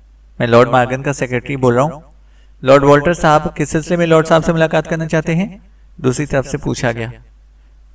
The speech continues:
"सिर्फ hello hello। Lord साहब सिर्फ लॉर्ड से ही hello करने के कायल हैं,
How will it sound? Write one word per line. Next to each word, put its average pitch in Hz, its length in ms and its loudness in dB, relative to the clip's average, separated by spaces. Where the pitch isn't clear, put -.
"सिर्फ - 280 0
hello 135 220 2
hello। 120 220 0
Lord 131 220 6
साहब 147 540 2
सिर्फ 147 200 -2
लॉर्ड 135 260 4
से 139 320 -8
ही 156 220 -2
hello 139 220 2
करने 139 240 -4
के 139 120 -10
कायल 120 220 -4
हैं, 135 300 -8